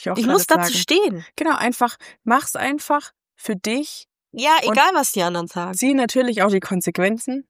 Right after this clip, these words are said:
Speaker 1: Ja, es kann ja auch immer irgendwas schiefgehen.
Speaker 2: Ach
Speaker 1: Wie
Speaker 2: ja,
Speaker 1: oft
Speaker 2: das ist
Speaker 1: sind
Speaker 2: das
Speaker 1: schon
Speaker 2: eine, genau.
Speaker 1: Brustoperationen schiefgegangen,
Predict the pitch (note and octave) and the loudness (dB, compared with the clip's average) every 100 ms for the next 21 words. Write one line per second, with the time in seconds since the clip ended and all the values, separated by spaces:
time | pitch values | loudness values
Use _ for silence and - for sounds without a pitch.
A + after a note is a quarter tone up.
0 | - F#3+ A3 - G#3+ G3+ F#3+ F3+ G3+ E3 | -6 -2 -2 -2 -2 0 0 0 0 0
1 | F#3+ F3 E3 - C4 - - C#4 D#4 - | 2 0 0 -2 -2 -2 -2 0 -2 -4
2 | - - A3+ - B3 C#4 - C#4+ C#4 G#3+ | -6 -4 -4 0 4 6 4 4 2 2
3 | A3 G#3 - A3+ D4+ D4+ - C4 C4 C#4 | 2 2 4 4 4 2 0 2 2 2
4 | A#3+ G#3 G#3 G3+ G#3+ G#3 - F#3+ G3 G3 | 0 0 0 -2 -4 -4 -4 -2 0 0
5 | G3 | -4